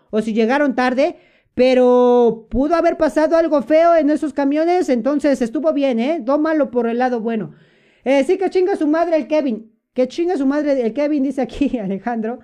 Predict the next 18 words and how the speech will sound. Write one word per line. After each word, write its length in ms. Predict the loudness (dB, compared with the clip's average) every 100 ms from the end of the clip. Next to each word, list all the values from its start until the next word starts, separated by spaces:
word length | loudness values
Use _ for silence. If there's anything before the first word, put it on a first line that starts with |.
| _ _ _ _ -2
El 160 | 0
más 280 | 2 2 2
barato 540 | 2 2 0 0 0 -2
ni 280 | -4 0 0
es 160 | 0
cacique, 500 | -2 -4 -2 -4 -4 -4
jaja, 420 | -4 -4 -4 -2
esa 340 | -4 -2 -2
vara, 380 | -2 -2 -2 -4
quién 200 | -6 -4
sabe 280 | -4 -4 -2
qué 180 | 0 0
es. 160 | -2 -10 _
Ah, 380 | -4 -2 0 0
bueno, 240 | 0 0
no, 160 | 0 0
no 140 | -2
sé. 400 | 0 2 2 0